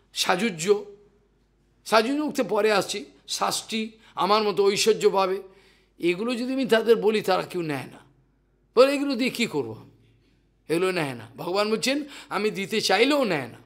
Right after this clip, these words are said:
"দীয়মানম অপি ন গৃণন্তি মৎ সেবন", খালি তোমার সেবা চাই, খালি তোমার সেবা চাই, আমাদের কিছু চাই না। তাহলে এই সেবাতে কী আনন্দ? এটা যে বুঝেছে সে বুঝেছে, আর যে বোঝেনি,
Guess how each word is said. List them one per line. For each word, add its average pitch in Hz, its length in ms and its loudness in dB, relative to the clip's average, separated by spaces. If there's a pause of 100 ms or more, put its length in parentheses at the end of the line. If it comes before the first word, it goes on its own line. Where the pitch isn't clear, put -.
(340)
"দীয়মানম 214 880 2
অপি 196 360 4
ন 202 360 2
গৃণন্তি 226 680 -4 (200)
মৎ 202 200 0
সেবন", 185 380 0 (200)
খালি 214 220 0
তোমার 202 300 -2
সেবা 160 340 -2
চাই, - 220 -12 (1300)
খালি 254 240 0
তোমার 226 320 -2
সেবা 196 320 0
চাই, 240 240 2
আমাদের 185 440 0
কিছু 151 280 -10
চাই 123 240 -8
না। 92 160 -20 (500)
তাহলে 190 200 4
এই 226 120 8
সেবাতে 185 520 0
কী 202 220 -4
আনন্দ? 269 500 2 (480)
এটা 160 220 0
যে 165 260 2
বুঝেছে 175 420 0
সে 170 160 -4
বুঝেছে, 160 380 -10 (1200)
আর 117 80 -10
যে 156 160 -2
বোঝেনি, 262 520 4